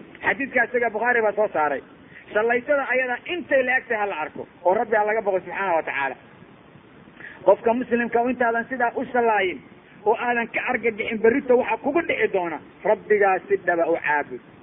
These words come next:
Ahlu jannadu kolkay jannada ahaadaan, waxaa lagu odhanayaa, "Waad ku waaraysaan, mana dhimanaysaan." Ahlu naarku markay naarta ahaadaan, waxaa lagu odhanayaa, "Waad,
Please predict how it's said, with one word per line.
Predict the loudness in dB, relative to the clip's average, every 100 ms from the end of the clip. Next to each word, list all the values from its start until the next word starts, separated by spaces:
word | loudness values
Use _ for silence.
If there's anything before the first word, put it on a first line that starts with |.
| -20 -20 -6 2
Ahlu | 2 2
jannadu | 2 2 4 4
kolkay | 6 4 8 6 6
jannada | 4 2 0
ahaadaan, | -4 -2 2 2 2 0 -8 -4 4
waxaa | 4 4 2
lagu | 4 2 2
odhanayaa, | 2 4 4 6
"Waad | 4 2 2
ku | 4
waaraysaan, | 4 4 -2 -6 -8 -8 -6
mana | -4 -2
dhimanaysaan." | -4 -4 -8 -10 -16 -18 -20 -20 -20 -20 -20 -20 -20 -20 -18 0
Ahlu | 2 4 2
naarku | 0 -2 0 0
markay | 0 2 2
naarta | 2 -2 -2 -4
ahaadaan, | -2 0 2 0 -2 -10 -8
waxaa | 2 2 2 0
lagu | 0 -2 0
odhanayaa, | -2 2 4 4 4
"Waad, | 2 0